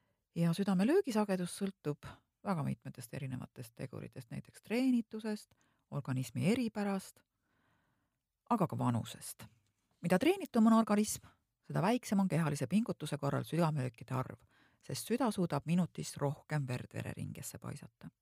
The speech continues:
Rahuolekus lööb täiskasvanud inimese süda keskmiselt kuuskümmend, seitsekümmend korda minutis ja vasakvatsake paiskab ühe löögiga kehasse umbes seitsekümmend kuupmeetrit,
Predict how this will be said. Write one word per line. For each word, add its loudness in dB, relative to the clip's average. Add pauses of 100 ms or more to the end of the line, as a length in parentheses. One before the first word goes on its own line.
(920)
Rahuolekus 4
lööb 4
täiskasvanud 0
inimese 2
süda -2
keskmiselt -2
kuuskümmend, -4
seitsekümmend -8
korda -6
minutis -2 (1400)
ja 6
vasakvatsake 2 (180)
paiskab -2
ühe 4
löögiga 2
kehasse 0
umbes 2 (120)
seitsekümmend -2
kuupmeetrit, -6